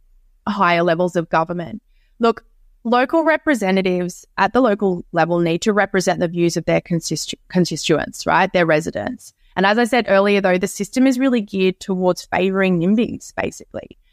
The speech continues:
And so what we're not seeing is elected representatives weighing up the desires of their wealthy ne-, neighbours against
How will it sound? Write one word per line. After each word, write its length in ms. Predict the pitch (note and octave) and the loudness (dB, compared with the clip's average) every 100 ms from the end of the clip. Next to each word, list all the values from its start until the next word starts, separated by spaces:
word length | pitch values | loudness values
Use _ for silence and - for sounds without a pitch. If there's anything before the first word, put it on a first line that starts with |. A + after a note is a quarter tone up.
| _ _ - | _ _ -2
And 180 | G#3 G#3+ | 0 2
so 180 | A#3+ | 0
what 200 | A3+ C4+ | 2 2
we're 120 | B3+ A3 | 2 2
not 340 | A3 C#4+ - | 2 0 -4
seeing 340 | - A3+ G3+ | -2 0 0
is 160 | G3 G3+ | -2 -4
elected 400 | G3 G3 - G3 | -2 -2 -2 -2
representatives 680 | G3+ G3+ F#3 F#3 F#3 F3+ - | -2 -2 -4 -2 -2 -6 -4
weighing 320 | F#3 G3 G#3+ | -2 0 2
up 200 | G3 F#3 _ _ _ _ _ | 0 -2 _ _ _ _ _
the 60 | G#3 | -4
desires 600 | G#3 F#3+ F#3 F#3 F#3+ F#3+ | -2 0 2 2 2 0
of 240 | F#3 G3+ | -2 0
their 140 | F#3 E3+ | -2 2
wealthy 320 | G3+ E4+ B3+ | 2 2 2
ne-, 240 | F#3+ F3 - | 0 -2 -4
neighbours 480 | F#3 D#3+ E3+ A3+ C4+ - | -4 -4 0 0 0 -2
against 560 | G#3 G3+ G3+ - - | 0 0 0 -6 -20